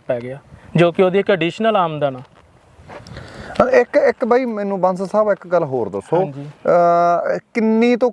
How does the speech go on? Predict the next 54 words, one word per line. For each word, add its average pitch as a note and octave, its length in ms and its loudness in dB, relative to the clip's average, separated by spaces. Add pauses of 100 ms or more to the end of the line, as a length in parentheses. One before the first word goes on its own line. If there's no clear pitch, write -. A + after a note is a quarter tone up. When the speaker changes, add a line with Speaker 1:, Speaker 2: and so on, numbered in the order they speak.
Speaker 2:
ਕਿੰਨੀ G3 300 0
ਤਰੀਕ F3 340 -2
ਤੱਕ E3 240 0
ਤੁਹਾਡਾ F3+ 260 0
ਬਜਾਉਣ C3+ 440 -2
ਦਾ A#2+ 120 0
ਤਜਰਬਾ A2 500 0
ਰਿਹਾ? G2 260 -6
ਕਿਉਂਕਿ F#3+ 280 0
ਹਰੇਕ E3+ 300 0
ਬੰਦੇ G3 280 -2
ਨੇ F#3 100 -2
ਤਾਂ F#3 120 0
ਜਿਹੜੇ F#3 360 0
ਜ-, - 300 -8
ਪੰਜ E3+ 220 -2
ਕਿਸਾਨਾਂ D#3+ 420 -2
ਨੇ, D#3+ 80 -2
ਛੇਆਂ D#3 260 0
ਨੇ D3+ 100 -2
ਗੱਲ D3 180 2
ਕਰਤੀ D#3 340 -2
ਇੰਨੀ D#3 160 -4
ਤਰੀਕ D3 280 -6
'ਚ D#3+ 80 -8
ਬੀਜਣੀ E3 420 0
ਨਹੀਂ, D#3 120 -4 (220)
Speaker 1:
ਹਾਂਜੀ। D#3 160 2
Speaker 2:
ਕਈਆਂ D#3 180 2
ਨੇ E3 60 2
ਇਦੋਂ D#3+ 180 0
ਵੀ F3 100 4
ਲੇਟ F3 200 0
ਜਾਣਾ। D#3 380 -4
Speaker 1:
ਹਾਂਜੀ। D3 460 -8
Speaker 2:
ਤਾਂ G#3 100 4
ਇਹ A3+ 280 2
ਲੇਟ D#3 440 0
ਬੀਜਣ D#3 440 -4
ਦਾ E3 120 0
ਹੈ B2+ 320 2
ਤਜਰਬਾ F#3 500 0
ਜਾਂ E3 240 -2
ਇਸੇ E3+ 460 0
ਕੰਪਨੀ D3+ 380 -2
ਦਾ D3 80 2
ਕੋਈ D3 160 -4
ਹੋਰ C3+ 260 0
ਬੀਜ B2+ 200 0
ਆਉਂਦਾ B2 240 2
ਜਿਹੜਾ C#3+ 180 0
ਲੇਟ C3 240 0
ਵਧੀਆ A2+ 300 -2
ਨਿਕਲਦਾ? G#2+ 380 -6